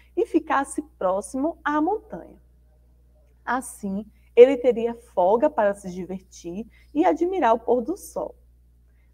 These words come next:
Zezinho, o mais velho, resolveu edificar com pedras, perto das árvores, a sua moradia. E isso porque ele não se esqueceu do conselho de sua mãe.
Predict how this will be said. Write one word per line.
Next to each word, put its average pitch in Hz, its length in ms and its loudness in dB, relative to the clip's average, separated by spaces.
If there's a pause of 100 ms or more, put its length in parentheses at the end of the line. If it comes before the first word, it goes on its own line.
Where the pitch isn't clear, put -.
(140)
Zezinho, 233 1120 0
o 196 100 -12
mais 190 480 -8
velho, 185 520 2 (260)
resolveu 202 760 -2
edificar 214 760 -6
com 311 220 -4 (200)
pedras, 185 880 -4 (320)
perto 208 400 0
das 269 300 -2
árvores, - 800 -2
a 311 100 0
sua 208 240 -4
moradia. - 580 -8 (960)
E 269 400 2
isso 285 240 -6
porque - 360 -4
ele 254 200 4
não 277 380 -2
se - 140 -6
esqueceu 330 680 -4
do 233 140 -2
conselho 233 560 -6
de 233 140 -10
sua 208 280 -6
mãe. 381 320 -6